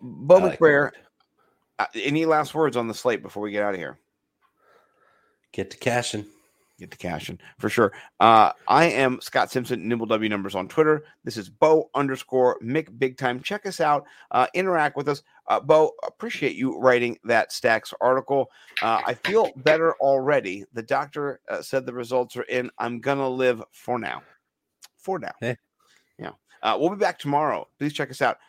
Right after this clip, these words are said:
Speaker 1: Chalk Block. We'll do this again with new information, and it'll be a little more sassy 'cause, uh, there's no filter over on Chalk Block. So we'll see you guys then.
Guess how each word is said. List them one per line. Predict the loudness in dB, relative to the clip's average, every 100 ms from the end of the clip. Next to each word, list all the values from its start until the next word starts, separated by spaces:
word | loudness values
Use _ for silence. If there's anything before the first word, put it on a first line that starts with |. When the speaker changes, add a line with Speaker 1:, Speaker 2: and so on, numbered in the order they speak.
| _
Speaker 1:
Chalk | -4 0 0 0
Block. | 0 0 -2 _ -6
We'll | -4
do | -4 -4
this | -4 -4
again | -4 -2 -2 -6 -8
with | -6 -2
new | 0 0
information, | -2 -2 0 0 -2 -8 _ _ -4
and | -2
it'll | -2 -2
be | 0
a |
little | 2 0
more | 0 -6
sassy | -8 -4 -4 -6 -14 -16 _ _ _ _
'cause, | -10 -10 -6
uh, | -6
there's | -6 -8
no | -10 -10
filter | -10 -10 -8
over | -10 -12
on | -16
Chalk | -16 -16
Block. | -16 -18 -10
So | -10 -10 _ _
we'll | -12
see | -8 -4
you |
guys | -2 -2
then. | -2 -6